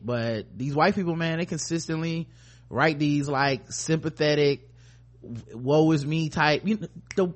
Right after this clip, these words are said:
the woman from, um, the store where she's like, "They were being racist against me 'cause I'm a Trump supporter," and called them all kinds of racial slurs. They did a piece about her. Like,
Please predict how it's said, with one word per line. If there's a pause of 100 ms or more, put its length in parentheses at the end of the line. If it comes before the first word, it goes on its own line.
the
woman
from,
um, (920)
the
store
where
she's
like,
"They
were
being
racist
against
me
'cause
I'm
a
Trump
supporter," (340)
and
called
them
all
kinds
of
racial
slurs. (460)
They
did
a
piece
about
her.
Like,